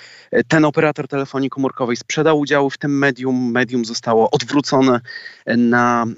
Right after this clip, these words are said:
o sto osiemdziesiąt stopni na prorządowe. E, i dokładnie to samo po części trochę jest z Indeksem, bo, bo, y, dokładnie w środę, kiedy odwołano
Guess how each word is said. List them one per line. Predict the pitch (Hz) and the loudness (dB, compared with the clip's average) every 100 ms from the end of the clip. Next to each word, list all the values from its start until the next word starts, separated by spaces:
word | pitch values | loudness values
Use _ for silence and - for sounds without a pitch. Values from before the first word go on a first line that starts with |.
| - 107 | -6 -4
o | |
sto | 135 - | -2 -2
osiemdziesiąt | 156 143 135 | -2 -4 -2
stopni | 135 - | -4 -2
na | 127 117 | -2 0
prorządowe. | 131 123 120 110 113 139 - - - - _ | -4 -2 0 0 -2 -6 -8 -20 -20 -20 _
E, | - 120 120 117 - | -2 0 0 -2 -4
i | 151 139 | -12 -12
dokładnie | 123 156 - 175 185 185 | -2 -2 0 -2 0 -2
to | 165 160 | -2 -4
samo | 170 170 170 165 _ | -2 0 -2 -4 _
po | - | -6
części | - 208 - | -2 -2 -4
trochę | 190 185 185 | -6 -2 -2
jest | 151 | -2
z | |
Indeksem, | 180 180 196 - 113 104 | -2 0 -2 -2 -6 -6
bo, | 107 117 120 - - - | -4 -4 -6 -12 -20 -14
bo, | 123 120 117 117 117 - 117 117 113 117 117 107 | -8 -6 -6 -6 -8 -10 -10 -8 -4 -2 0 0
y, | |
dokładnie | - - 147 139 | 0 0 2 2
w | 131 | 0
środę, | - 147 143 135 | 2 2 2 -2
kiedy | 127 120 | -2 -2
odwołano | 113 - 123 147 147 135 | -2 0 0 2 0 -2